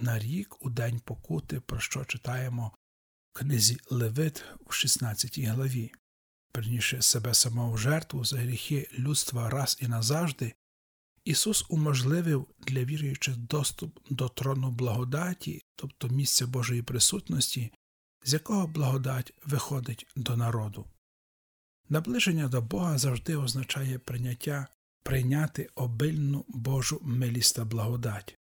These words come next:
а віддалення від Бога через гріх означає втратити їх. Від нашої довіри до Христа або її відсутності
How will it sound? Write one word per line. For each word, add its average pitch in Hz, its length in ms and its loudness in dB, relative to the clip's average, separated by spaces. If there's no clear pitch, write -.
а 123 220 -2
віддалення 135 720 0
від 117 180 -2
Бога 120 360 0
через 113 280 -2
гріх 160 460 -2
означає 139 560 0
втратити 123 760 -2
їх. 110 440 -8
Від 127 160 0
нашої 131 340 2
довіри 127 400 2
до 123 120 0
Христа 160 640 0
або 127 160 -2
її 113 200 0
відсутності 135 800 0